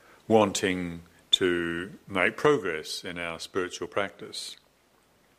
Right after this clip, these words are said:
Mm, whilst wanting to do well, wanting to improve, wanting to see progress, wanting to develop is all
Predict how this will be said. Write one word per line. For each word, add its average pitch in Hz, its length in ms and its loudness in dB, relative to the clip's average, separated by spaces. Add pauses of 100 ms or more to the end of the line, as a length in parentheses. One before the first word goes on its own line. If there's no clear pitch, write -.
(3000)
Mm, 85 260 -14 (180)
whilst 87 580 2 (2000)
wanting 98 500 2
to 87 140 -2
do 104 260 6
well, 104 340 6
wanting 90 540 -4
to 87 140 -4
improve, 113 840 4
wanting 90 320 -6
to 85 160 -8
see 87 220 0
progress, 98 800 0
wanting 87 300 -6
to 78 100 -12
develop 87 680 -4 (800)
is 85 160 -4
all 80 420 -4